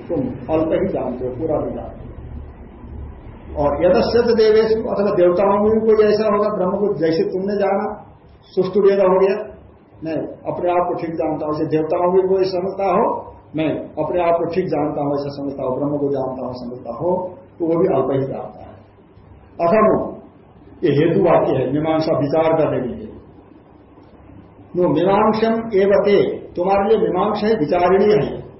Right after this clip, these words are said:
मान माने धातु से सम करेंगे तो मीमांसा शब्द बनता है। माने जिज्ञासा आयाम वार्तिक सम करने वाला, मान धातु से सम होता है, जिज्ञासा मीमांसा,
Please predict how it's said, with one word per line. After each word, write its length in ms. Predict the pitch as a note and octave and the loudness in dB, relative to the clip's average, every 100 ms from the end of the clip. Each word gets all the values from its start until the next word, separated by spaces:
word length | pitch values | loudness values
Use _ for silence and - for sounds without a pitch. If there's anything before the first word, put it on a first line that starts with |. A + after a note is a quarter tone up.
| - - - - - - - - | -20 -20 -20 -20 -20 -20 -18 -8
मान 80 | D3+ | -4
माने 460 | F3 F3 E3+ E3 | -2 -2 0 0
धातु 240 | D3+ D#3 D#3+ | 0 0 -2
से 140 | C#3+ | -4
सम 160 | C#3+ D#3+ | -6 -6
करेंगे 380 | D#3 D#3+ D#3+ - | -4 -2 -2 -4
तो 240 | D3+ C#3+ | -4 -4
मीमांसा 320 | D3+ D3+ F3 | -4 -4 -4
शब्द 360 | E3+ D3 C3+ B2 | -6 -6 -8 -8
बनता 260 | A#2+ A#2+ | -8 -10
है। 280 | B2 E3 - - - - - - - - - - - - | -10 -10 -14 -18 -20 -20 -20 -20 -20 -20 -20 -20 -20 -16
माने 360 | C3 D3 D#3 E3 | -6 -2 0 0
जिज्ञासा 640 | D#3+ C#3 D3 D3 D3+ D3 | 0 -2 -2 0 0 0
आयाम 180 | D3 D#3 | 0 0
वार्तिक 440 | C#3 C#3 C#3+ C#3+ C#3+ | -2 -2 -2 -2 -4
सम 200 | C#3 D3 | -4 -4
करने 340 | C3 B2 A#2 | -8 -8 -10
वाला, 320 | - - - - - - - - - - - | -12 -16 -20 -20 -20 -20 -20 -20 -20 -20 -14
मान 180 | C3 C#3 | -8 -6
धातु 260 | C3+ C3+ | -4 -4
से 120 | C#3 C#3 | -6 -8
सम 200 | - C#3+ | -8 -6
होता 180 | C#3 | -4
है, 140 | E3+ - | -4 -6
जिज्ञासा 720 | - C#3+ C3+ D3 - - A2 - - - - B2+ | -4 -4 -2 -4 -4 -8 -14 -20 -20 -20 -16 -10
मीमांसा, 600 | B2 B2+ B2+ C#3+ - | -8 -8 -8 -10 -10